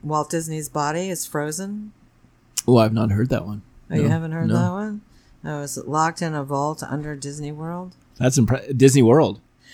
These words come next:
Speaker 1: Yeah, that's what it said. I, I don't know if it was really Disney World or, I don't know when he died,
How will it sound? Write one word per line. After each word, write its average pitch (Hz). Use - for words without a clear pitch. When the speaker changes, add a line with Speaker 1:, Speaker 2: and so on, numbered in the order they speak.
Speaker 1:
Yeah, 240
that's 226
what 277
it 277
said. 196
I, 202
I 220
don't 262
know 240
if 170
it 143
was 143
really 143
Disney 135
World 135
or, 135
I 180
don't 254
know 254
when 214
he 180
died, 139